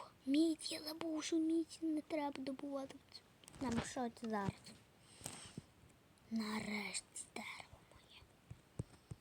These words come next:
Я зустріну, що коли вже буду добувати камінь. А ні, хочете, я покажу,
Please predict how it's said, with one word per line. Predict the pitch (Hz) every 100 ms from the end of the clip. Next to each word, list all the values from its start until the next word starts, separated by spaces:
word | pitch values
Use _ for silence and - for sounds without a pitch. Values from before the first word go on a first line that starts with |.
| - - - - - - -
Я | 320 311 294
зустріну, | - - 339 381 339
що | - 311 -
коли | - 294 294
вже | 285 269
буду | 269 262 254
добувати | 262 262 262 262 262
камінь. | 269 220 220 220 - - - - - - - - - - - - - - -
А | 370
ні, | 359 269
хочете, | - 302 359 -
я | 330 302
покажу, | 285 - 370 392 - 480 302